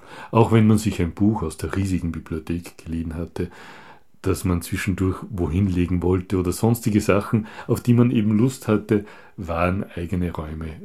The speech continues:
recht sinnvoll. Generell war das Interesse, etwas für sich zu haben, aber nicht besonders ausgeprägt, weil ja für alles, was man tat, das eine oder andere Gerät das Ideale war und es völlig unpraktisch gewesen wäre,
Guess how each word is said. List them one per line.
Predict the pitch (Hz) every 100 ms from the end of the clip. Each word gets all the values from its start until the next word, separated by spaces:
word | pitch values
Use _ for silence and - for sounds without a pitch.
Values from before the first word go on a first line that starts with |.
| 92
recht | 80 73 - -
sinnvoll. | - - - - - - - - - - _ _ _ _ _ _ _ _ _ -
Generell | 104 107 113 95 87
war | 85
das | 85
Interesse, | 85 87 87 90 104 - 90 - -
etwas | 113 - 92
für | - 98
sich | - 113
zu | - 98
haben, | 87 76 87 - -
aber | 110 98
nicht | 101 107 -
besonders | 101 92 87 87 -
ausgeprägt, | 87 104 - - 80 80 - - - - -
weil | 98 95
ja | 92 92 -
für | - - -
alles, | 92 101 107 101
was | 87 -
man | 87 85
tat, | 85 87 90 - -
das | - 98
eine | 90 98 92
oder | 90
andere | 87 90 90 82
Gerät | 90 85 90 -
das | - 87
Ideale | 104 98 78 73 82 85
war | 87 98 - - -
und | 110
es | 101
völlig | - - 135 127 -
unpraktisch | 123 139 120 90 87 - 90 -
gewesen | 73 80 80 80
wäre, | 80 78 87